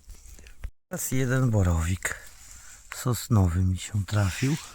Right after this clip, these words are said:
ale żuki już tutaj zrobiły robotę. O, nawet dwa małe borowiczki,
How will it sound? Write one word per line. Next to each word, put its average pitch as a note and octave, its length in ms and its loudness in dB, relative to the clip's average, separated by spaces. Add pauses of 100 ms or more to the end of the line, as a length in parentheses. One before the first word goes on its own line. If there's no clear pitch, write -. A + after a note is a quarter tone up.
(460)
ale A#2 300 6
żuki B2 440 4
już - 200 2
tutaj B2+ 520 2 (2250)
zrobiły C3+ 540 6
robotę. G2+ 460 0 (3250)
O, G2+ 200 0
nawet G#2 400 0
dwa G#2+ 400 0 (1500)
małe G2+ 320 2
borowiczki, G2 840 -2